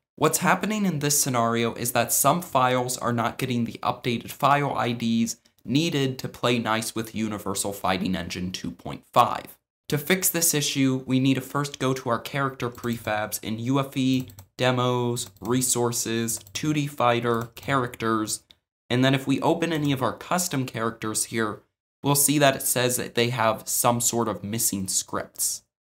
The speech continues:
What's actually happening here is these prefabs no longer have the correct file I D, and we need to manually adjust it to the two point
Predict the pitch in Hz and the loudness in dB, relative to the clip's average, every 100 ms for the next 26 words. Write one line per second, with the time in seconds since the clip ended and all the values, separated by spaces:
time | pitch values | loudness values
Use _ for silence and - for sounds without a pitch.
0 | _ 143 147 - 139 196 - 180 175 135 | _ 2 2 4 4 4 2 0 2 4
1 | 127 120 117 113 110 - 104 101 98 - | 6 4 2 -2 -2 -6 -4 -4 -4 -4
2 | 127 131 127 - 151 160 147 127 127 120 | 0 2 0 -2 -2 -2 0 2 2 0
3 | - 113 123 131 127 127 120 117 113 - | -4 2 2 4 2 2 0 0 -2 -2
4 | 113 - 107 107 - - 135 131 117 101 | -8 -4 -2 -4 -4 2 6 6 4 2
5 | 98 90 92 90 - _ _ - 127 123 | 2 0 -2 -4 -8 _ _ -4 0 2
6 | 123 131 127 113 101 123 139 131 123 117 | 4 4 2 -2 0 2 4 2 2 0
7 | 101 113 110 - 110 - - 95 104 - | 0 -2 -2 -2 -4 -6 -8 -8 -6 -4
8 | 117 - 107 92 | -4 -4 -8 -8